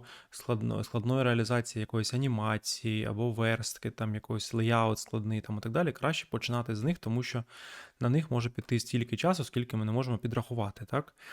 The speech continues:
І на це, і це буде впливати на нашу швидкість роботи. Тож, щоб ми заздалегідь розуміли,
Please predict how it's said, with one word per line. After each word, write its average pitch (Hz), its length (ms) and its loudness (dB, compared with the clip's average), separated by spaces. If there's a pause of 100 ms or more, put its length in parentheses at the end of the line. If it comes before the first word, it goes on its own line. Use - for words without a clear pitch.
(240)
І 117 160 2
на 117 100 6
це, 139 300 4
і 117 60 2
це 147 180 2
буде 147 160 4
впливати 117 400 2
на 110 100 2
нашу 113 220 0
швидкість - 420 -6
роботи. 101 340 -4
Тож, 127 340 -2
щоб - 380 -4
ми 117 360 0
заздалегідь 117 640 0
розуміли, 110 720 2